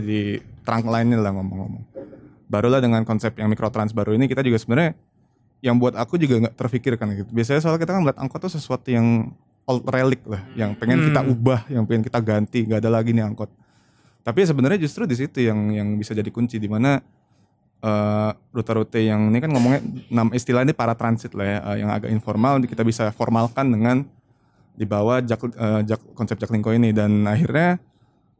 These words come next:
Speaker 1: kejadian dong, eh, kita juga kaget ternyata bisa membawa sebanyak penumpang itu akhirnya bisa mencapai satu juta penumpang. Dan aku juga akhirnya ngerasain, eh,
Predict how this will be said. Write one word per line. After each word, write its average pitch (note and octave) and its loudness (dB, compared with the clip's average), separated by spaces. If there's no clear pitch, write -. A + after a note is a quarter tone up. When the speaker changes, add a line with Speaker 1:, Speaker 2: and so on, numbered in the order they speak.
Speaker 1:
kejadian C#3+ 2
dong, A2+ 4
eh, A2 0
kita B2+ -4
juga A#2 2
kaget B2+ -2
ternyata C3 -2
bisa A#2+ 0
membawa A2+ 4
sebanyak A2 -4
penumpang A2+ -2
itu A2+ -2
akhirnya B2 0
bisa A#2+ -2
mencapai G#2+ -2
satu - -8
juta G#2+ -2
penumpang. G#2+ 0
Dan G#2+ 0
aku G#2+ -2
juga C3 4
akhirnya B2 2
ngerasain, B2 0
eh, G#2+ -6